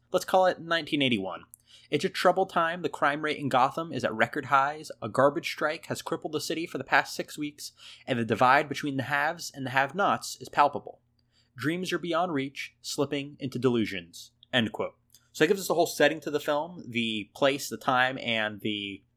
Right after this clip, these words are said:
what's going on, the conflict. So that's really cool. And the thing that really stands out to me is this sentence here. "It has no connection to any of the D C films that have come before it."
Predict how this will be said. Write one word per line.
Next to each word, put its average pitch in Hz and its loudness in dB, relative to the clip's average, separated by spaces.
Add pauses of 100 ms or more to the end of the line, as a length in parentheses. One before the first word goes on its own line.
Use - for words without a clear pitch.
(580)
what's 123 2
going 117 2
on, 117 0
the 98 -2
conflict. 127 0 (360)
So - 0
that's 131 4
really 143 4
cool. 160 -4 (240)
And 127 0
the 127 -2
thing 170 -4
that 143 2
really 160 0
stands 151 -4
out 135 2
to 120 -4
me 180 -4
is 135 -4 (240)
this 135 0
sentence 131 0
here. 92 -4
"It 120 0
has 117 2
no 143 2
connection 160 -4
to - -4
any 131 0
of 123 -2
the 113 -4
D 135 -2
C 147 -6
films 120 -2
that 104 -2
have - -10
come 104 -6
before - -8
it." - -20